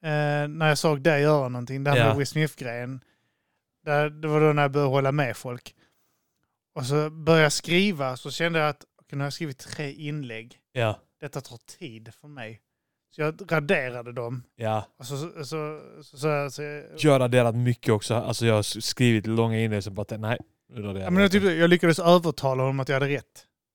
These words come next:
Speaker 1: Och
Speaker 2: Ja.
Speaker 1: när hon höll med raderade jag mitt inlägg för att det, "Okej, nu är det inte roligt längre."
Speaker 2: Mm.
Speaker 1: Eh, jag vet fan, jag pallar inte. Alltså, <sighs>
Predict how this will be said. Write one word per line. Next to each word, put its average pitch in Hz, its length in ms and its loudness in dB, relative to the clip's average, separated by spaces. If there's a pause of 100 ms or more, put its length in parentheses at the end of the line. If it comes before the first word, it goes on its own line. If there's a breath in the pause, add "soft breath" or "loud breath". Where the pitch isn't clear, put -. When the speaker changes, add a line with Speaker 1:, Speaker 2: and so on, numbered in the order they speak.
(840)
Speaker 1:
Och 156 100 0
Speaker 2:
Ja. 147 40 4
Speaker 1:
när 156 120 6
hon 151 180 6
höll 143 120 6
med 135 360 4
raderade 135 340 0
jag 123 80 -4
mitt 127 180 -8 (460)
inlägg 139 340 -6
för - 80 -20
att - 40 -10
det, 143 120 -6
"Okej, 135 200 -10
nu 135 80 -12 (380)
är - 20 -20
det 139 60 -10
inte 135 160 -10
roligt 113 240 -8
längre." 110 200 -16 (200)
Speaker 2:
Mm. 104 220 -20 (920)
Speaker 1:
Eh, 139 680 2 (680)
jag 170 140 4
vet 170 160 4
fan, - 180 4
jag - 140 -2
pallar 175 280 0
inte. 131 360 -4
Alltså, 156 260 -4 (2000)
<sighs> 156 280 0